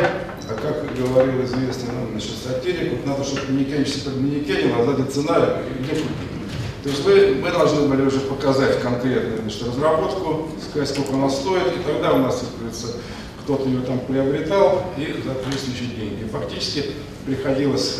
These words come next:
э, разрабатывать за свои средства, проводить и ниры, и окры, а потом уже, э, производить, ну, конечно, объёмы производства у нас не такие сильные. Значит, чем располагает университет, да?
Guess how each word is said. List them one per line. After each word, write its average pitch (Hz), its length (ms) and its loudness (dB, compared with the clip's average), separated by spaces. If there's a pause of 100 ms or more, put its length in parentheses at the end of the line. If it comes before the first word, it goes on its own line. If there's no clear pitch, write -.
э, 113 260 2 (800)
разрабатывать 131 800 2
за 127 240 -4
свои 127 320 0
средства, 175 720 -2 (260)
проводить 127 520 0
и 131 60 4
ниры, 131 320 4
и - 40 2
окры, - 340 -2
а - 200 -2
потом 131 320 0
уже, - 180 0
э, - 420 0
производить, 127 500 0
ну, 127 160 0
конечно, 131 420 -2 (200)
объёмы 131 400 0
производства - 580 -6
у 104 100 -6
нас - 200 -6 (340)
не 104 60 -8
такие - 340 -6
сильные. 90 320 -6 (380)
Значит, 131 280 -4 (720)
чем 196 320 4
располагает 156 800 8 (1000)
университет, 139 720 -2
да? 151 180 0